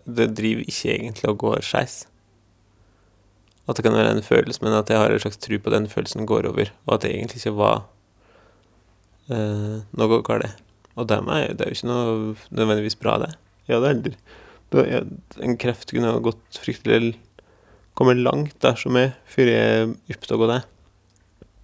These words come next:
For det er lett for å tenke at ting går over seg. Men det fører da til at jeg, om så noen skulle ytre til meg at, vet du, nå tror jeg faktisk at jeg driver og blir gal. I sånn at han sagt det,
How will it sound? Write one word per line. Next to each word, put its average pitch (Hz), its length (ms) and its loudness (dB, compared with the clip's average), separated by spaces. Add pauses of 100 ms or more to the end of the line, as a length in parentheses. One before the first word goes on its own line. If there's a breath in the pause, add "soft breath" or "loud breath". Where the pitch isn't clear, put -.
(1200 soft breath)
For 143 80 0
det 127 80 8
er 120 80 2
lett 123 140 -8
for 127 80 0
å - 40 -10
tenke 117 220 -2
at - 80 -12
ting 117 160 -2
går 117 220 2
over 117 100 -4
seg. - 220 -8 (880 soft breath)
Men 131 80 2
det 123 140 10
fører 120 180 4
da 120 160 -2
til 120 140 0
at 117 100 -6
jeg, 127 180 2 (300)
om 120 220 2
så 117 180 2
noen 113 320 0
skulle - 240 -8
ytre - 320 -6
til 110 140 -4
meg 107 100 0
at, 110 80 -6
vet 110 160 -6
du, 120 80 -6
nå 120 160 -2
tror - 220 -6
jeg - 100 -8
faktisk - 300 -16
at 117 80 -12
jeg 110 100 -4
driver 110 160 -2
og 107 80 -4
blir 110 80 -4
gal. 120 200 -4 (1080 soft breath)
I 120 80 2
sånn 110 140 4
at 107 80 6
han 104 160 4
sagt 107 180 2
det, 113 140 4